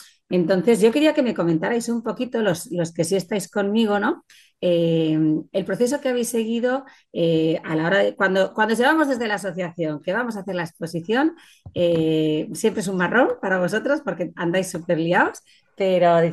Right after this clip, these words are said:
mm, a la hora de seleccionar las fotos, Alex, las tuyas, que hay una de, de un, un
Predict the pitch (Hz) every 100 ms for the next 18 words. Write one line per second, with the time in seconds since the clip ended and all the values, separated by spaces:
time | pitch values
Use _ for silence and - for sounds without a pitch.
0 | - - 190 170 170 180 214 233 220 190
1 | 190 190 175 - 208 220 226 - 185 196
2 | 254 320 - - _ _ - 175 165 -
3 | 202 214 233 - 190 175 175 - 190 190
4 | 175 170 175 170 175 170 175 180 175 160
5 | - 190 185 165